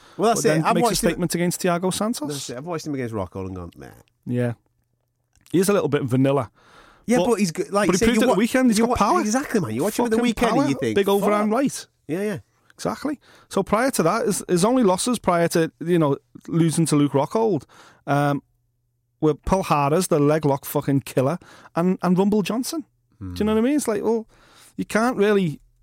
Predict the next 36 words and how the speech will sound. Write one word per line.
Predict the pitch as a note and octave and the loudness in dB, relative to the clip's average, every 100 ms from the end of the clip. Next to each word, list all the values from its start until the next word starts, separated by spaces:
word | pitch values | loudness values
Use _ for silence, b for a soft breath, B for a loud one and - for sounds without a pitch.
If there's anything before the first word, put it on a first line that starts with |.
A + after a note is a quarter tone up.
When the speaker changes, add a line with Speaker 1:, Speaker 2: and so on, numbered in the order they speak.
| _ _ - | _ _ -2
Speaker 2:
His, | E3+ | -2
his | D#3 F#3 | 2 0
career, | - - F3+ F#3+ B3+ D#3 | 0 0 2 2 2 2
his | D3 | 0
career | - F3 G3+ B3+ | 0 0 0 2
losses | D#3 F3+ - F#3+ B2 - - b b b | 0 0 0 -2 -2 -10 -18 b b b
absolutely | - F#3 - E3+ E3 - | -2 -2 0 2 0 0
stack | G#3 - D#3 - | -4 -2 -4 -2
up. | G3+ - | -4 -2
He's | F3+ | -2
only | E3+ G#3+ | 0 0
lost | G3+ D#3+ - | 0 0 -2
to | A3 | -4
the | F3+ | -2
very | D3 C#3+ | 0 0
best | C3+ C3+ - | 0 -2 -2
guys | A#2 C#3 F3 | -4 -4 -6
in | G3+ | -4
the | |
world. | C3+ B2+ F3 G#3+ - | -2 -2 -2 -6 -10
Speaker 1:
Hmm. | G2+ G2 F2+ _ | -10 -10 -12 _
Speaker 2:
He's | D3+ D3+ | -2 0
just | - G3+ G#3+ | 0 0 2
a | |
little | F3+ E3+ | 2 2
bit | D#3 D3 | 0 0
vanilla, | C#3+ C#3 C#3 E3 | 0 2 2 2
isn't | D3+ C#3+ | 0 0
he? | E3+ | -2
There's | D#3 C3+ | -4 -4
just | D#3+ - | -4 -2
not | D#3+ C#3+ | -2 0
much | C#3+ C#3 - | 0 0 0
about | B2 B2 B2 C3 | -4 0 0 0
him. | D3+ | -2
He's, | C#3 | -4